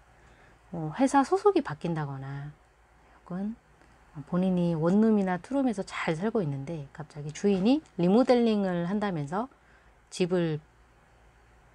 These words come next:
이사를 요구를 할 수도 있어요. 다른 곳으로 이사를 가시라고. 혹은 회사에 입사한 지가 얼마 안 됐는데, 예, 그 회사에서 다른 회사로 합병이 되어서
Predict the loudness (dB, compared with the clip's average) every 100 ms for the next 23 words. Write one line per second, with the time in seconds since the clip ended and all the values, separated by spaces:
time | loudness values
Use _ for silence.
0 | -4 -2 4 4 6 4 4 0 -2 -4
1 | -2 -4 -8 -18 -18 -20 -20 _ _ _
2 | _ -14 -6 -4 -4 -6 -8 -8 -10 -8
3 | -10 -10 -8 -8 -8 -18 -20 -20 _ -20
4 | _ -20 -20 -20 -14 -6 0 2 0 -6
5 | _ -20 -20 -20 _ -4 2 6 6 2
6 | 0 0 0 -2 -4 -4 -6 -6 -6 -6
7 | -6 -8 -8 _ _ _ _ -16 -12 -12
8 | -10 -6 -2 -2 0 0 0 0 0 -2
9 | -10 -20 -20 _ _ -12 -4 2 2 2
10 | 0 -2 -2 -4 2 4 4 2 -2 -8
11 | -10 -8 -10